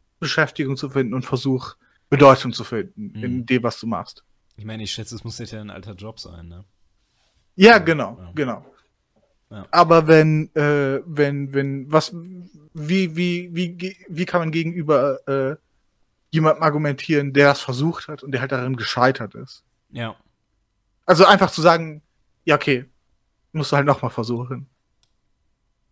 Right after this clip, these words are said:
Speaker 1: Ist das, ist das die einzige Lösung?
Speaker 2: Äh, na ja, also du könntest ihm natürlich schlecht sagen, du musst noch mal dasselbe versuchen.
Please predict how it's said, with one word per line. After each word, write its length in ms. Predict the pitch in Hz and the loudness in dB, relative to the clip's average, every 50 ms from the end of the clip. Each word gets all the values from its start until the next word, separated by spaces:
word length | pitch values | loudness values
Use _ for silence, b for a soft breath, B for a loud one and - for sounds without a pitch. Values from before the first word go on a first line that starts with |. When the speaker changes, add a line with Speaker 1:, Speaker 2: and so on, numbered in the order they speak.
| _ _ | _ _
Speaker 1:
Ist 200 | 170 147 - - | -6 -2 2 2
das, 180 | 160 147 - - | 2 2 2 -2
ist 140 | - - | -6 -4
das 100 | 165 139 | -4 -2
die 100 | - 160 | 0 2
einzige 300 | 156 151 143 - 156 139 | 2 2 2 0 -4 -2
Lösung? 580 | 139 143 151 170 196 196 214 220 196 156 131 - _ _ _ _ _ _ _ _ _ _ _ _ _ _ _ _ _ _ _ _ _ _ _ _ _ _ _ _ _ _ _ _ _ _ _ _ _ _ _ _ _ _ _ _ _ _ _ _ _ _ _ _ _ 508 539 523 _ _ | 0 0 0 0 2 2 0 0 0 -2 -6 -12 _ _ _ _ _ _ _ _ _ _ _ _ _ _ _ _ _ _ _ _ _ _ _ _ _ _ _ _ _ _ _ _ _ _ _ _ _ _ _ _ _ _ _ _ _ _ _ _ _ _ _ _ _ _ _ -20 _ _
Speaker 2:
Äh, 280 | 143 139 139 156 160 180 | -20 -20 -20 -20 _ -18
na 480 | 175 160 165 175 175 170 170 160 170 | -18 -16 -16 -14 -14 -12 -10 -6 -6
ja, 240 | 165 170 185 190 208 | -4 -2 -2 -2 -2
also 200 | 185 139 131 131 | -2 -4 -6 -8
du 80 | 123 117 | -10 -10
könntest 280 | 113 139 139 139 131 | -10 -10 -10 -10 -10
ihm 100 | 139 131 | -10 -10
natürlich 340 | 135 123 110 - 127 117 - | -10 -10 -12 -12 -12 -12 -12
schlecht 240 | - 123 127 - - | -12 -14 -14 -12 -10
sagen, 300 | 131 123 120 120 120 120 | -10 -8 -8 -8 -8 -10
du 80 | 117 | -10
musst 240 | 117 120 127 - - | -10 -10 -10 -10 -12
noch 80 | 131 117 | -12 -12
mal 100 | 110 110 | -12 -12
dasselbe 540 | 104 98 - - 92 95 104 135 165 143 98 | -12 -12 -14 -12 -12 -10 -10 -10 -10 -10 -12
versuchen. 720 | - - 95 82 85 87 87 90 - - 98 98 117 - | -14 -16 -20 -20 -20 -20 -20 -20 -20 -18 -18 -18 -18 -20